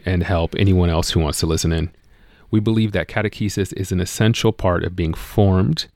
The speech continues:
through the great tradition of Christianity and is crucial for living faithfully and joyfully in our world today. So this week, we are looking at the very first question in the To Be a Christian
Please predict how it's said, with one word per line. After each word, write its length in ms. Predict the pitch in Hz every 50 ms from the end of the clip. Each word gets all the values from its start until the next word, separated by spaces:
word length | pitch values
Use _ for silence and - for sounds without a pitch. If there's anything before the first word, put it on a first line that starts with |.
| _ _ - _ _ _ _ - - -
through 120 | - 104 95
the 80 | -
great 260 | 82 85 92 92 101
tradition 380 | - - - 95 90 - - 87
of 60 | 80
Christianity 680 | - - 98 - - - 85 90 104 127 151 170 165 - _ _ _ _
and 140 | - 92 90
is 140 | 82 82 -
crucial 640 | - - - - - 143 151 - - 95 87 82
for 180 | - - - 101
living 240 | 95 92 87 90 87
faithfully 640 | - - 101 104 107 - - 113 107 107 104 104 -
and 140 | - 90 87
joyfully 480 | - 90 92 98 - - 101 92 90
in 80 | 82 87
our 120 | 82 82
world 340 | 78 80 85 82 85 90 -
today. 340 | - - 80 76 67 - - _ _ - - - - - - - - -
So 160 | - - 104 95
this 240 | 101 156 202 -
week, 460 | - 147 135 135 - - - - - - _ _ - - _ _ -
we 160 | 104 117 123
are 80 | - 101
looking 420 | 98 101 113 120 - - 120 113 - -
at 480 | 95 90 87 87 87 - - - - - - -
the 460 | 98 107 127 151 151 113 87 - - -
very 420 | 110 98 101 120 165 190 202 180
first 460 | - - - 151 160 160 - - -
question 680 | - - - - 160 - - - - 85 - - - - _ _ _ _ _ _ _ _ _ _ _ _ -
in 380 | 117 120 117 117 120 120 - -
the 120 | 104 101
To 180 | - - 110 104
Be 160 | 104 104 104
a 20 |
Christian 600 | 101 - 101 90 - - - 95 87 87 98 -